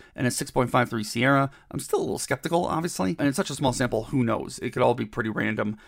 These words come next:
or luck-based or a thousand different things. So obviously keep an eye on Assad as he keeps, if he keeps pitching well, then you need to go pick him up. But there aren't a lot of strikeouts to go with, as he had just one in this game.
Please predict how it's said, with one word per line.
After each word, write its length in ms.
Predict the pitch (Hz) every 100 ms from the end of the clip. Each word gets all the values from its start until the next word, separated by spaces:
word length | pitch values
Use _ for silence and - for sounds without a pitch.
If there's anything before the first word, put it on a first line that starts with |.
| -
or 180 | -
luck-based 480 | 107 120 - 117 - -
or 260 | 113 - - -
a 60 |
thousand 440 | - 117 110 110 156
different 240 | 180 -
things. 180 | - -
So 260 | 123 117 - - -
obviously 240 | - 196 180
keep 160 | 170
an 80 | 160
eye 300 | - 143 143
on 80 | 147
Assad 280 | 143 147 143
as 120 | 131
he 60 |
keeps, 220 | 117 127 -
if 140 | 127 113
he 60 |
keeps 180 | 117 113
pitching 280 | - 117 117
well, 180 | 120 120
then 420 | 117 110 104 98
you 140 | - 113
need 240 | 110 127
to 180 | - -
go 100 | -
pick 220 | - -
him 80 | 120
up. 200 | 123 - - - -
But 280 | 123 120
there 100 | 151
aren't 200 | 190 208
a 40 | 151
lot 180 | 143 92
of 120 | -
strikeouts 300 | - 139 131
to 60 |
go 60 | -
with, 120 | 123
as 140 | 120 117
he 60 |
had 100 | 127
just 180 | - -
one 200 | 127 127
in 100 | 117
this 140 | 117
game. 280 | - 113 113